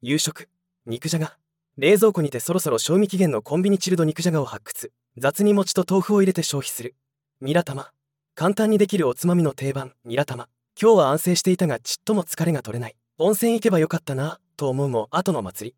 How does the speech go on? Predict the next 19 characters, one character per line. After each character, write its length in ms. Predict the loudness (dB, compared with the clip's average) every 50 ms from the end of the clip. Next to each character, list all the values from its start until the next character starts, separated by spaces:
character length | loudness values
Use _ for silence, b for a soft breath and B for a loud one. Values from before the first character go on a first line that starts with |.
| _ _ _ _ _ _ _ _ _ _ _ -2
今 160 | 0 0 0
日 100 | 0 0
昼 160 | 0 2 4
の 80 | 4 2
フ 160 | 2 2 2
ー 20 |
デ 80 | 2 2
リ 80 | 0 2
は 140 | 2 2 4
雨 160 | 4 4 4
の 80 | 4 2
合 140 | 2 2
間 80 | 2 0
に 100 | 0 -2
稼 100 | -2 0
働 180 | 0 0 0 0
す 60 | -2
る 80 | -2
も 140 | -2 -4 -6